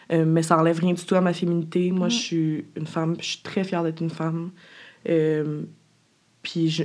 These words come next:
Speaker 1: je, je m'assume dans tout ce que je fais, puis pour moi, c'est ça,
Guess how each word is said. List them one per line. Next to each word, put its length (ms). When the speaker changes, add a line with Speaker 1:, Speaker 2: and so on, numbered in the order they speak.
Speaker 1:
je, 440
je 140
m'assume 340
dans 100
tout 120
ce 100
que 100
je 120
fais, 340
puis 360
pour 120
moi, 120
c'est 120
ça, 160